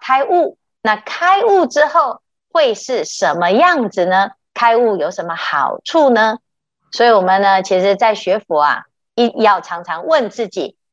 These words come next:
当初发心到底是发什么心？是发邪心，还是发，啊，这个虚假的心，或者是因为呢，看到别人好像很厉害，我也要跟他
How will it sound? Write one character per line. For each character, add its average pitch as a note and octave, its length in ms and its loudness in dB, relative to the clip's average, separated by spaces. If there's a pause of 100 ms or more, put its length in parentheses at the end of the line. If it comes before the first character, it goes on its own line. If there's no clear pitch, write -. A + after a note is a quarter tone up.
(120)
当 A3 500 -2
初 F#3+ 400 -6
发 G#3+ 300 -2
心 A3+ 380 -6 (260)
到 C#4 200 0
底 F3 240 -12
是 - 500 -8
发 F4 180 0
什 A3+ 200 -10
么 D#3 100 -12
心？ A3+ 360 -4 (440)
是 D4 160 2
发 D4 340 -2 (100)
邪 G#3 380 -4
心， D#4+ 420 -2 (280)
还 G3 180 -2
是 B3+ 380 -4
发， C4 400 0 (240)
啊， D#3 340 -2
这 A#3 160 2
个 F#3 380 0 (200)
虚 F4+ 240 0
假 D#3+ 220 -2
的 F#3 120 0
心， C#4 360 0 (220)
或 C#4 160 0
者 E3+ 160 0
是 C4+ 180 -2
因 C#4 220 2
为 C#4 220 2
呢， A3+ 200 0 (240)
看 D4 180 0
到 C#4 120 4
别 C4+ 340 0
人 C4 360 2 (300)
好 F3+ 180 0
像 C4+ 420 0
很 F3 160 -8
厉 A3 160 0
害， C4 340 0
我 F3+ 160 -4
也 G#3+ 320 -4 (160)
要 G#3+ 180 2
跟 A3 180 -2
他 G#3 280 -2